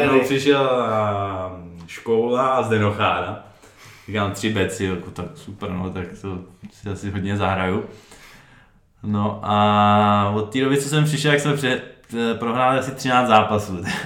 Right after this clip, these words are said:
Speaker 2: <laughs> takže, tak jako v řadě, jako. Říkám, tak to je taky pěkný, no, ale, ale jako bylo to tam, bylo to tam zajímavý, že jo, nová zkušenost, jako velká liga, hodně se cestovalo, takže to bylo taky takový náročný.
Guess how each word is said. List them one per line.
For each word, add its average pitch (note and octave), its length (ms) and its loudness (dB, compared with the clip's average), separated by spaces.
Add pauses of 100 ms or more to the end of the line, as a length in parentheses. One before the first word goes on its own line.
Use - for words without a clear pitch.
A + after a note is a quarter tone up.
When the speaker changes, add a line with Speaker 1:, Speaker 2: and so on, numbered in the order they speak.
(120)
Speaker 2:
<laughs> F3 360 -10
takže, G2+ 260 -2 (600)
tak G2 200 -4
jako G#2 240 -2
v A2 100 -6
řadě, G2+ 400 2
jako. - 260 -10 (380)
Říkám, F#2 360 -6
tak G#2 200 -8
to - 120 -10
je G#2 160 -2
taky G2+ 240 -6
pěkný, F2+ 480 -8 (100)
no, G2+ 160 -14
ale, F#2 400 -10
ale G2 260 0
jako A2+ 160 0
bylo A#2 160 0
to B2 80 -2
tam, C#3 240 4
bylo A2+ 160 -2
to A#2 60 -2
tam C3+ 160 2
zajímavý, G#2 500 2
že F#2+ 60 0
jo, F#2+ 100 -2
nová G2+ 260 2
zkušenost, G2+ 680 -4
jako G2 220 -8
velká G2 380 -2
liga, F#2+ 460 -4 (420)
hodně G2 220 -6
se G#2 160 -6
cestovalo, G2 760 -4
takže G2 240 -6
to G2 100 -10
bylo G2+ 140 -4
taky G2 220 -4
takový G2+ 260 -4
náročný. G2 800 -4